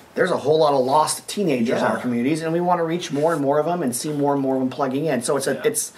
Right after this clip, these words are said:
Speaker 1: it's an obvious, natural question that we all ask. <clears throat> My first gut response is avoid the temptation to gauge solely by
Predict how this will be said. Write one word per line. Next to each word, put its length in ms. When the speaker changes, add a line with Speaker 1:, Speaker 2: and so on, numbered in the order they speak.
Speaker 1:
it's 100
an 280
obvious, 540
natural 460
question 440
that 80
we 160
all 260
ask. 380
<clears throat> 120
My 160
first 480
gut 220
response 480
is 400
avoid 420
the 80
temptation 760
to 260
gauge 920
solely 760
by 300